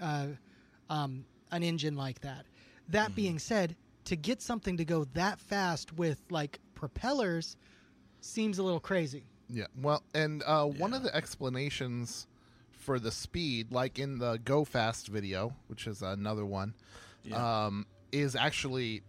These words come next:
Speaker 3: parallax, a parallax view. Um, so the object that they're seeing is in the middle, and the plane is moving very quickly. So it appears like the background is moving. You get what I
Speaker 2: Gotcha.
Speaker 3: mean? So that's why it,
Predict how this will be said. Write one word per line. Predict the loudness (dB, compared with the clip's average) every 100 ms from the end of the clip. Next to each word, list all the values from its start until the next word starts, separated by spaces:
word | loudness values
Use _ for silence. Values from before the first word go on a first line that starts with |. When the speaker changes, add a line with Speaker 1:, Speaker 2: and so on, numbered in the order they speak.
| -2
Speaker 3:
parallax, | 0 0 -2 -6 -10 -12
a | -8
parallax | -4 -2 -2 -4 -6 -10
view. | -10 -8 -8 -10 -16 -20 -20 -20 -20 -6
Um, | -2 0 0 0 -2 -4 -8 -12
so | -4 -2 0 0 0 -2 -6 -18 -20 -4
the | -2
object | 4 4 2 0 0 0
that | -6 -6
they're | -6
seeing | -6 -4 -2 -2 -2 -4 -8 -16 -20 _ -8
is | -6 -4
in | -4
the | -4
middle, | -4 0 0 0 -4 -6
and | -4 -2
the |
plane | -4 -4 -2 -2
is | -2 -4
moving | -4 -4 -4
very | -4 -4 -6
quickly. | -6 -6 -4 -6 -6 -12 -20 -20 -16
So | -4 0
it | 0
appears | -4 -4 -2 -2 -2
like | -4 -4
the | -8
background | -4 -2 -2 -4 -6 -6 -8 -8
is | -8 -6
moving. | -4 -4 -6 -10 -18 -20 -20 -20 -20 -20 -20 -20 -20 -20 -20 -12
You | -6
get | -2
what | -2
I |
Speaker 2:
Gotcha. | -2
Speaker 3:
mean? | -4 -8 -16 -20 -6
So | -2
that's | 2 2 2
why | 2
it, | 2